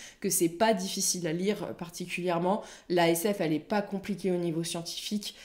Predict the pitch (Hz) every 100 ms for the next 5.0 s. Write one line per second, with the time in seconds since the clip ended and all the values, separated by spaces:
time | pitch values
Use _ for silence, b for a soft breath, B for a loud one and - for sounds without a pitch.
0 | B - 190 196 208 190 180 175 180 202
1 | 202 175 220 214 175 160 170 220 214 214
2 | 196 202 165 160 160 160 190 - 196 160
3 | 160 175 - 180 - 190 156 151 180 170
4 | - 185 175 160 160 156 175 156 151 147